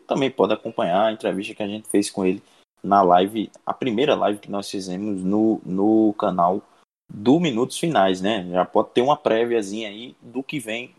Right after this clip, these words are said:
na entrevista dele pra o V T. É... Pessoal, muito obrigado a todo mundo que nos ouviu, né? Mais uma edição do Minutos Finais. É... a repercussão do, dos episódios tem sido muito legal, o pessoal tem,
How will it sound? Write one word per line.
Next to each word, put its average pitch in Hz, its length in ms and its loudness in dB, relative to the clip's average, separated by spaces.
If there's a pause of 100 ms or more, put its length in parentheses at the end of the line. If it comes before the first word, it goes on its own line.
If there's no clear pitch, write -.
na 107 480 0
entrevista 101 540 -4
dele 92 240 -14
pra 92 420 -2
o 101 120 -2
V 127 200 0 (180)
T. 98 300 0 (480)
É... 87 720 -2 (160)
Pessoal, 117 300 2
muito 117 240 0
obrigado 101 400 2
a 98 40 -2
todo 104 240 -4
mundo 95 400 -6 (200)
que - 80 -8
nos 127 220 0
ouviu, 117 380 2
né? 123 220 -6
Mais 92 560 0
uma 92 120 -2
edição 90 500 -2
do 101 200 0
Minutos 104 360 0
Finais. 90 560 -2 (440)
É... 82 640 2 (840)
a 90 140 4
repercussão 98 640 -2
do, 98 260 0
dos 98 260 -2
episódios 95 480 0
tem 104 160 -4
sido 101 240 -2
muito 110 220 0
legal, 95 320 4
o 101 40 -2
pessoal 95 380 -6
tem, 95 320 -8